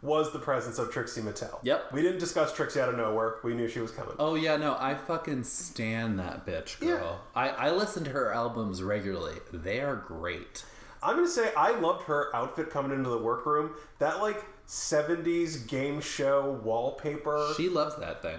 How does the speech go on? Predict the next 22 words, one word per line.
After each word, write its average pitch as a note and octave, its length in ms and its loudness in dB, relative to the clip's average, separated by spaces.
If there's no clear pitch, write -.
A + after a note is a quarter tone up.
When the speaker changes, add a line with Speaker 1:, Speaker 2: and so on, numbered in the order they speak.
Speaker 1:
Oh, D#3+ 200 4
it's C#3+ 120 2
Speaker 2:
She E3 80 2
loves D#3 220 2
that A#2+ 120 4
Speaker 1:
so F3+ 140 2
Speaker 2:
kind A2 160 2
of G2+ 60 0
look. C#3+ 300 4
Speaker 1:
good. A2 80 -6
It's D#3+ 200 2
like D#3+ 220 4
I E3 160 4
can G3 180 -4
see F#3 380 -2
Gene D#3+ 320 2
Rayburn C3 680 2
hawking D#3 460 0
me D#3 160 4
a C#3 80 4
boxy C#3 680 0
car C3 640 -2